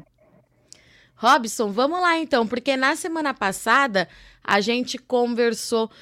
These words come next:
com outro campeão, também de Rondônia, que colocou o estado aí em destaque quando a gente fala em cacau especial. E pelo que eu entendi,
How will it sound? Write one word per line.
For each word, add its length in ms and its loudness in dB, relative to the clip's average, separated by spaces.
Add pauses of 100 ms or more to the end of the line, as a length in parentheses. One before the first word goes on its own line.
(140)
com 180 0
outro 320 2
campeão, 560 -2
também 680 0
de 160 -2
Rondônia, 600 0
que 140 -14
colocou 580 -4 (260)
o 120 -10
estado 480 0
aí 280 0
em 160 -6
destaque 540 -2
quando 200 -6
a 40 -2
gente 240 -8
fala 220 -2
em 20 -14
cacau 340 -4
especial. 520 -2
E 80 -4
pelo 200 -2
que 80 -8
eu 40 -6
entendi, 480 -6